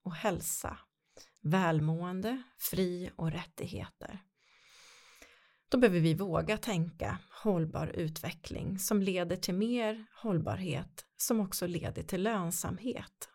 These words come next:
och som leder till framgång. Och det finns många exempel på det. Och jag är inte naiv, men jag tror på att när vi tar medvetna steg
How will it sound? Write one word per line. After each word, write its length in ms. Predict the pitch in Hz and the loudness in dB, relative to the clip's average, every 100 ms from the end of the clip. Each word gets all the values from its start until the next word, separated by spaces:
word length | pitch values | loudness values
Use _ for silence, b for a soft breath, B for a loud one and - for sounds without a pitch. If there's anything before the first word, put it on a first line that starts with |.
| - | -8
och 120 | 151 | -4
som 160 | 175 | -4
leder 320 | 190 - - - | -4 -6 -8 -10
till 140 | 160 | -10
framgång. 680 | - 208 190 190 - - 202 _ _ B B B B B B B B | -4 -2 -2 -4 -6 -10 -14 _ _ B B B B B B B B
Och 80 | |
det 100 | 233 | 8
finns 260 | 262 233 - | 10 8 6
många 320 | 240 202 190 | 4 4 2
exempel 640 | 196 - 262 240 175 - - | 0 0 2 2 2 -2 -6
på 120 | - | -6
det. 240 | - - - _ _ _ _ _ B B B B | -6 -6 -10 _ _ _ _ _ B B B B
Och 120 | 165 | 2
jag 180 | 180 190 | 4 2
är 100 | - | 4
inte 460 | 240 226 180 - 196 | 6 6 4 2 0
naiv, 580 | 190 202 233 - 202 175 B B | 2 0 0 -4 -8 -10 B B
men 200 | 175 180 | 0 0
jag 160 | 180 | -2
tror 380 | - 285 294 254 | 0 2 2 2
på 380 | - - - 180 - b b b | 0 -8 -6 -8 -12 b b b
att 120 | 170 | -2
när 100 | 160 | 2
vi 100 | 160 | 0
tar 560 | 160 - 226 190 - 185 - b - | 0 0 2 2 0 -4 -8 b -2
medvetna 560 | 165 160 160 202 254 | 0 2 2 0 2
steg 640 | 247 - - - - - - | 0 0 -2 -4 -6 -10 -12